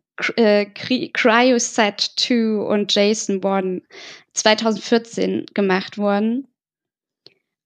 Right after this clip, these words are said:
Sprich, nicht alles wird, äh, vom Schiff aus erkundschaftet und entdeckt, sondern manchmal muss man auch einfach ein bisschen Abstand nehmen. Und das wird dann, glaub ich, darüber gemacht, dass einfach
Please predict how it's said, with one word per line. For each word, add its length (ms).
Sprich, 440
nicht 340
alles 420
wird, 640
äh, 220
vom 500
Schiff 340
aus 520
erkundschaftet 1000
und 520
entdeckt, 560
sondern 600
manchmal 380
muss 200
man 100
auch 100
einfach 260
ein 60
bisschen 400
Abstand 560
nehmen. 420
Und 500
das 240
wird 160
dann, 100
glaub 200
ich, 120
darüber 520
gemacht, 460
dass 320
einfach 380